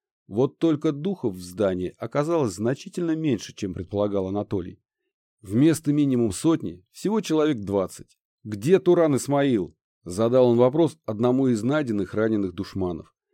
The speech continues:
что обтекал соплями и слезами. "Нету!" "Вижу, что нет. Где он?" А, заорал пленный, когда Анатолий надавил ему на рану. "Ушел договариваться о коридоре с приспешниками Шурави". Теперь стало ясно,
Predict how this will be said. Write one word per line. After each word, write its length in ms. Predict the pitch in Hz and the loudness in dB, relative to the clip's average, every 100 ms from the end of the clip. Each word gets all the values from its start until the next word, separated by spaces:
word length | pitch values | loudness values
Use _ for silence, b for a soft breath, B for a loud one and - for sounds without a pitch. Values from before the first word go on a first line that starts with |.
| _ | _
что 240 | - - 147 | -16 -2 -2
обтекал 380 | 135 139 139 | -2 0 0
соплями 520 | 120 143 135 165 170 113 | 2 -2 0 0 0 0
и 200 | - 120 | -2 -8
слезами. 720 | - 117 110 101 85 80 _ _ _ - | -4 -2 0 -2 -2 -10 _ _ _ -4
"Нету!" 580 | 240 330 330 214 131 _ _ _ _ _ - | 4 4 6 4 2 _ _ _ _ _ -6
"Вижу, 360 | 101 165 160 | 2 6 6
что 220 | 151 165 | 4 2
нет. 260 | 151 143 - | 4 4 2
Где 300 | 113 113 175 | -2 6 8
он?" 300 | 170 127 95 _ _ - | 8 6 2 _ _ -4
А, 600 | 226 277 269 269 269 262 | 4 6 6 6 6 4
заорал 480 | 165 123 123 123 110 | 4 4 6 4 2
пленный, 400 | 120 120 107 90 | 0 0 0 -4
когда 360 | - 123 135 143 | -2 0 2 2
Анатолий 440 | 147 156 190 135 | 2 4 4 4
надавил 460 | 110 107 127 135 117 | 2 2 2 2 0
ему 200 | 113 110 | 2 2
на 140 | 117 | 2
рану. 360 | 127 95 82 - _ _ _ - | 0 0 -4 -14 _ _ _ -2
"Ушел 360 | 226 - 247 | -2 2 2
договариваться 800 | 214 226 226 233 226 220 - 180 b b | 2 2 4 4 2 0 -4 -8 b b
о 100 | 240 | -2
коридоре 460 | 277 262 233 254 | 2 2 2 0
с 60 | 240 | -2
приспешниками 760 | 247 240 - 262 - 240 220 220 | -4 -6 -2 -2 -2 -4 -2 0
Шурави". 600 | 247 247 233 226 190 _ _ _ _ _ _ | 0 2 2 0 -4 _ _ _ _ _ _
Теперь 400 | 120 117 180 175 | -6 -4 0 0
стало 380 | 156 156 156 160 | 0 -4 0 0
ясно, 640 | 156 147 120 90 - - | 2 2 2 0 -10 -18